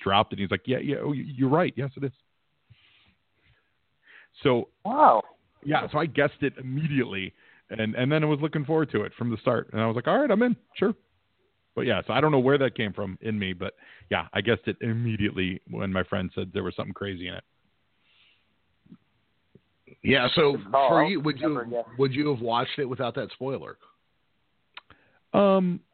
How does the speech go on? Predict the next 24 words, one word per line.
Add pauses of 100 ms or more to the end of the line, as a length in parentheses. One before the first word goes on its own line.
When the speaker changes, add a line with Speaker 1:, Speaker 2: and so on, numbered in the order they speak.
Speaker 1:
probably
not (180)
because
of
his, (360)
just
'cause
of (100)
Shyamalan's (180)
recent (840)
film
streak.
The,
the
one
about
the
kids
going
to
see
the
grandparents
was